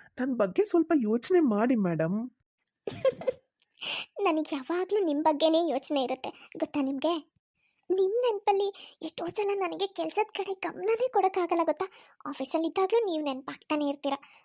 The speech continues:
Speaker 2: ಆದ್ರೆ ಏನ್ ಮಾಡೋದು, ಕೆಲ್ಸನೂ ಮಾಡ್ಲೇಬೇಕಲ್ವಾ?
Speaker 1: ಆಹಾ, ಇವತ್ತು ನನ್ ಹೆಂಡ್ತಿಗೆ ಗಂಡನ್ ಮೇಲೆ ಸ್ವಲ್ಪ ಜಾಸ್ತಿನೇ ಪ್ರೀತಿ ಬಂದಾಗಿದೆ.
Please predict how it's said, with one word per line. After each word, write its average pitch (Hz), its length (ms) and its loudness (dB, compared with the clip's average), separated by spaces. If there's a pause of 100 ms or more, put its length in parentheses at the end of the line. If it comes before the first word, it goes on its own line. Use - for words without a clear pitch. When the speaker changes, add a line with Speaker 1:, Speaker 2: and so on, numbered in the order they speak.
(160)
Speaker 2:
ಆದ್ರೆ 277 200 -6
ಏನ್ 320 300 2
ಮಾಡೋದು, 277 300 0 (340)
ಕೆಲ್ಸನೂ 403 440 4
ಮಾಡ್ಲೇಬೇಕಲ್ವಾ? 294 880 2 (600)
Speaker 1:
ಆಹಾ, 185 380 0 (760)
ಇವತ್ತು 226 380 2
ನನ್ 311 240 4
ಹೆಂಡ್ತಿಗೆ 285 460 2
ಗಂಡನ್ 302 480 4
ಮೇಲೆ 285 240 6
ಸ್ವಲ್ಪ 254 280 -4 (120)
ಜಾಸ್ತಿನೇ 359 460 0
ಪ್ರೀತಿ 302 460 2
ಬಂದಾಗಿದೆ. 302 720 4